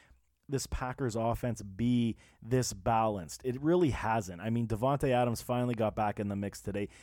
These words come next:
He was seven for one oh three for one touchdown. But again, when you look at Aaron Rodgers' numbers, he wasn't overly spectacular once again. His completion percentage is, is barely hitting fifty percent.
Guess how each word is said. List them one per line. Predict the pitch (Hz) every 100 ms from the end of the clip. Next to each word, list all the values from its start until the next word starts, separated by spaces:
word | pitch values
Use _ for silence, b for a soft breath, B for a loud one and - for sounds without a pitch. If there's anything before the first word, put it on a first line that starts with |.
| B
He | 123
was | 135 120
seven | - 127 117 110
for | 113
one | 107 110 107
oh | 101
three | - 113
for | - 104
one | 101 101
touchdown. | - 101 - 110 120 B B B -
But |
again, | 151 135 165
when | 123
you | 123
look | 135 139
at | 143
Aaron | 135 127
Rodgers' | 123 127 120 95
numbers, | 110 135 107 104
he | - 147
wasn't | 151 165 151 160
overly | 120 117 135 139 123
spectacular | - 123 - 120 123 131 127 120
once | 123 120
again. | 110 143
His | 107 - B B
completion | - 120 - 143 - 156
percentage | 131 - 135 127 107
is, | 107 98 B B 135
is | 110 98 - 95 _ -
barely | 131 170 143 104
hitting | 117 120
fifty | 98 127 - 113
percent. | - 95 - 110